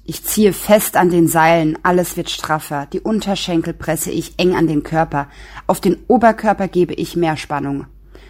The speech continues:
Er atmet gelassen ein und aus.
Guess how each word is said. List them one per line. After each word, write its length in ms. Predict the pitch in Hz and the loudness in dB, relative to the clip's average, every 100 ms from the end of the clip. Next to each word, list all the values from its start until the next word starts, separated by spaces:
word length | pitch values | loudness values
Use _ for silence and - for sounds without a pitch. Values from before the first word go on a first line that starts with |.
| - - - | -20 -20 -12
Er 180 | - 180 | -4 2
atmet 400 | 214 247 233 - | 2 2 0 -4
gelassen 380 | 196 160 143 143 | -4 -4 -4 -4
ein 500 | - 180 185 185 185 - - | -4 0 0 -2 -6 -14 -6
und 240 | 247 254 | -6 -4
aus. 540 | 151 135 147 156 - | -6 -8 -10 -16 -20